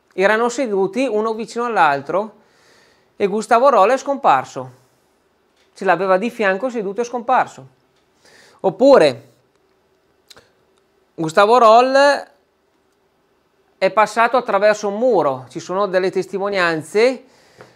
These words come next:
un po' come aveva fatto Gesù davanti agli apostoli. Oppure Gustavo Roll ha fatto materializzare, ha materializzato delle castagne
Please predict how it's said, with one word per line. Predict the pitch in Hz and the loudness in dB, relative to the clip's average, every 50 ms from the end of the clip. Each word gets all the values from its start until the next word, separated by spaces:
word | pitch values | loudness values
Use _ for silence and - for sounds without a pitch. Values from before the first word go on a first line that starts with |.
| _ _ _ _ _ _ _ _ _ _ _ _ _ _ _ _ _ _ _ _ - | _ _ _ _ _ _ _ _ _ _ _ _ _ _ _ _ _ _ _ _ -6
un | 202 226 240 208 240 | -4 -4 -4 -4 2
po' | 226 196 196 247 240 | 4 4 4 4 2
come | - 302 240 190 | 0 -4 -4 -4
aveva | 165 165 170 170 156 | -2 -2 -2 -2 -2
fatto | - 202 196 196 - 180 | -2 -2 -4 -2 -4 -6
Gesù | 170 214 240 170 160 170 170 202 254 262 - - | -4 -4 -6 -4 -2 -2 0 0 -2 -4 -6 -8
davanti | 160 160 156 165 165 156 165 | -6 -6 -4 -4 -4 -4 -4
agli | 156 | -4
apostoli. | 151 143 214 240 247 185 147 - 156 143 135 127 123 - _ _ _ _ _ _ _ _ _ _ _ _ | -4 -2 0 0 0 0 0 -6 -8 -8 -8 -8 -12 -16 _ _ _ _ _ _ _ _ _ _ _ _
Oppure | - 190 190 196 208 196 190 190 220 262 285 277 - - _ _ _ _ _ _ _ _ _ | -4 -4 -4 -2 -2 0 0 2 4 4 2 2 0 -6 _ _ _ _ _ _ _ _ _
Gustavo | _ 165 156 143 208 196 226 262 | _ -14 -10 -2 0 2 4 4
Roll | 240 196 185 214 254 | 6 6 6 6 6
ha | 208 170 151 | 4 2 0
fatto | 147 - 208 196 202 196 175 | 0 2 0 0 0 -2 -6
materializzare, | 165 165 165 - 175 170 175 175 175 175 165 165 196 208 202 185 170 151 143 | -4 -6 -6 -6 -6 -6 -4 -4 -4 -6 -2 2 4 6 6 6 4 2 0
ha | 143 | -2
materializzato | 143 147 147 - 175 160 165 160 165 160 170 190 185 180 170 156 | -4 -6 -6 -6 -6 -8 -6 -8 -8 -2 0 0 0 0 -2 -4
delle | 139 160 170 160 156 160 156 151 151 147 143 143 139 139 139 135 135 135 139 135 135 135 135 - | -4 -2 -2 -2 -2 -4 -4 -4 -4 -4 -4 -4 -4 -4 -4 -4 -4 -4 -4 -4 -4 -6 -8 -6
castagne | - - 202 - - - 196 180 170 165 170 185 202 226 254 247 - - | -2 -2 -2 -2 2 2 4 4 4 2 -2 -2 0 0 0 -2 -4 -8